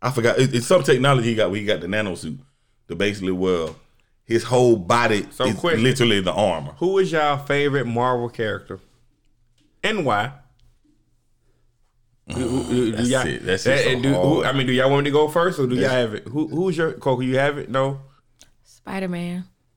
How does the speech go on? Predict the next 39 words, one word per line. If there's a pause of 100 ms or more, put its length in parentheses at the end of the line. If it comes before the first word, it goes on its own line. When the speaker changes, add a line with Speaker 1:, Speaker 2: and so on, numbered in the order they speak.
(120)
Speaker 2:
Your
favorite
Marvel? (100)
Why? (440)
Speaker 3:
That's
how
I
started
watching
Marvel. (500)
Speaker 2:
All
right, (140)
I
respect
Speaker 1:
That,
Speaker 2:
that.
Speaker 1:
that's
a
good
one.
That's
Speaker 2:
Yeah,
Speaker 1:
a
good
Speaker 2:
that,
Speaker 1:
one,
Speaker 2:
that's
a,
Speaker 1:
though.
Speaker 2:
that
is
a
Speaker 1:
That's
Speaker 2:
great
Speaker 1:
a
Speaker 2:
one,
Speaker 1:
good
one.
Speaker 2:
actually.